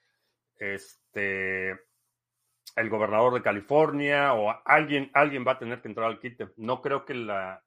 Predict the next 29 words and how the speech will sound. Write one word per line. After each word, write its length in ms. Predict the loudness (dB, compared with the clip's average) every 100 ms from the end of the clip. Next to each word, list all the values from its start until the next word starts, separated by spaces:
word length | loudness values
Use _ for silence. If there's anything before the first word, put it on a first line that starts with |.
| -14
en 580 | -12 -10 -12 -12 -14 -6
la 100 | -6
boleta 720 | -2 -4 -2 -2 -2 -2 -8 _
de 360 | -14 -12 -10 -14 _
noviembre 480 | -14 -12 -6 -6 -6
estén 240 | -10 -10 -10
los 160 | -10
dos, 300 | -10 -12 _ -18
el 120 | -14
agente 300 | -8 -10 -10
naranja 340 | -8 -8 -8
y 80 | -10
Nosoyes. 440 | -12 -14 -12 -12 -14 -20 _ _ _ 4
Ahora, 360 | 8 10 8 4
en 260 | 0 2
términos, 600 | 4 4 4 2 0 -4 -16
eh, 480 | -12 -10 -10 -14 _
asumiendo 600 | 4 4 4 2 2 0
que 80 | -2
estuviera 600 | -4 -4 4 6 6 4
el 80 | 2
agente 320 | -2 -4 -4
naranja 320 | -2 -4 -4
en 60 | -4
la 80 |
boleta 500 | -2 -2 -2 -2 -8 _
contra 420 | -8 -8 -6 -2
Gavin 300 | 2 2 0
Newsom, 460 | -6 -4 -4 -6 -8